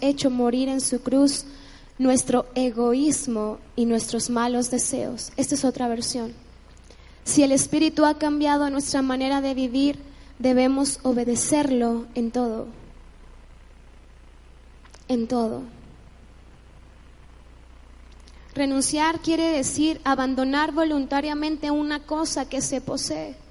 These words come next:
o algo a lo que se tiene derecho. Yo tenía derecho de haberle dicho, "Señor, no, voy a hacer esto. Quiero empezar a, a trabajar de lo que yo sé, de lo que he estudiado. Voy a empezar a hacerlo".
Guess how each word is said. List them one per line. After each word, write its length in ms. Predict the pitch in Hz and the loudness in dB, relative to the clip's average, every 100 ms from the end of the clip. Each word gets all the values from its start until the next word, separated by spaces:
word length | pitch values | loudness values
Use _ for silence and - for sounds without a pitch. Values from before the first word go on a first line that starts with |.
| - - - - - | -20 -20 -20 -20 -6
o 120 | 254 | 0
algo 240 | 262 285 277 | 0 0 -2
a 60 | |
lo 160 | 269 254 | -4 -6
que 80 | 262 | -6
se 180 | - 262 | -6 -6
tiene 320 | 269 262 247 | -4 -4 -4
derecho. 520 | 240 254 254 - 240 - - - - - - - - - - - | -4 -6 -8 -8 -10 -12 -20 -20 -20 -20 -20 -20 -20 -20 -10 -6
Yo 80 | 285 | -2
tenía 320 | 320 320 311 | 0 0 0
derecho 360 | 302 285 285 | 0 0 2
de 80 | 294 | 2
haberle 260 | 262 262 269 | 2 0 0
dicho, 160 | 269 | -2
"Señor, 420 | - 269 262 262 277 | -4 -4 -2 -4 -4
no, 220 | 262 262 - - - - - - | -6 -6 -12 -20 -20 -20 -20 -10
voy 240 | 226 262 269 | 0 2 2
a 60 | |
hacer 240 | 269 277 247 | -4 -6 -8
esto. 420 | 269 - 240 226 - - - - - | -10 -10 -12 -12 -16 -20 -20 -20 -4
Quiero 180 | 277 277 | -2 -2
empezar 540 | 277 262 277 262 262 - - - - - | -2 -2 2 2 0 -4 -20 -20 -20 -4
a, 380 | 262 240 233 226 - | 0 2 0 -2 -4
a 100 | 262 | -4
trabajar 580 | 262 247 247 240 285 294 | -2 -2 -2 -2 -2 -2
de 80 | |
lo 180 | 302 285 | -2 -4
que 160 | 277 262 | -2 -4
yo 140 | 269 | -4
sé, 220 | 277 320 | -4 -4
de 140 | 311 294 | -4 -2
lo 140 | 262 | -4
que 120 | 262 | -4
he 20 | 269 | -6
estudiado. 640 | 269 294 302 320 311 269 240 - | -4 -4 -2 -2 -4 -6 -8 -6
Voy 160 | 285 | -6
a 20 | |
empezar 400 | 302 311 302 320 | -4 -6 -8 -8
a 40 | 320 | -8
hacerlo". 420 | 311 392 339 233 | -8 -8 -8 -10